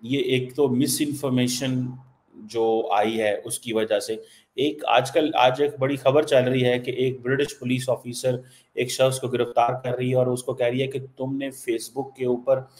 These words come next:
कुछ ऐसे comment किए, that was misinformation, that was false,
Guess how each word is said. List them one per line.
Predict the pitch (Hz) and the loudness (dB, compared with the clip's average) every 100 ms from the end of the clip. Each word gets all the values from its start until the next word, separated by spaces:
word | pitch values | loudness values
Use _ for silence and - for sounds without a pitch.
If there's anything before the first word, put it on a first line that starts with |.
| - _ - | -20 _ -12
कुछ | 127 - | -4 0
ऐसे | 120 - | 0 0
comment | 127 - 113 135 139 | -4 -2 2 2 0
किए, | - 127 127 | -4 -2 4
that | 117 110 - | 6 6 4
was | 117 107 113 | -2 -2 -4
misinformation, | 147 185 175 - 175 175 165 170 | -4 -4 -4 -2 -2 -2 -4 -6
that | 131 117 113 123 | 0 0 2 0
was | 113 | 0
false, | - - 143 175 202 | 0 6 8 8 6